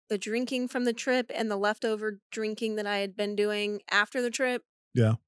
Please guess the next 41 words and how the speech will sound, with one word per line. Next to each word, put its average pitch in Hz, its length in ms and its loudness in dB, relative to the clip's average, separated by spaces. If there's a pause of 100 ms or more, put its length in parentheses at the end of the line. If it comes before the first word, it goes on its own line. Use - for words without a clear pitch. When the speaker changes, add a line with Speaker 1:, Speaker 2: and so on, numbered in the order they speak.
(280)
Speaker 1:
'Cause 226 120 -2
I 269 100 6
did 311 180 2
have 277 260 0
drinks 233 300 0
this - 220 -2
week, - 220 -8
and 208 140 -4
that's 214 220 0
not, 202 320 -2 (720)
I'm 214 140 0
not 208 180 -2
supposed - 340 -8
to - 80 -10
really - 240 -10
be - 120 -10
doing 87 240 -8
that. 101 240 -10 (440)
Speaker 2:
Gotcha. 101 420 -2 (300)
Speaker 1:
So - 200 -6
it 185 100 -8
could 202 140 -6
just 196 200 -8
be 202 400 -2
my 185 200 -2
body 214 280 -2
catching 247 320 -6
up 233 120 -6
to 247 80 -12
me. 240 240 -4
It 180 100 -6
could 202 160 -6
just 196 200 -4
be 202 200 -2
that 190 360 -2
I'm 190 280 -4 (240)
getting 214 400 -4 (100)
into 220 760 -4
ketosis 220 840 -6
where 202 640 -2
your 202 260 -6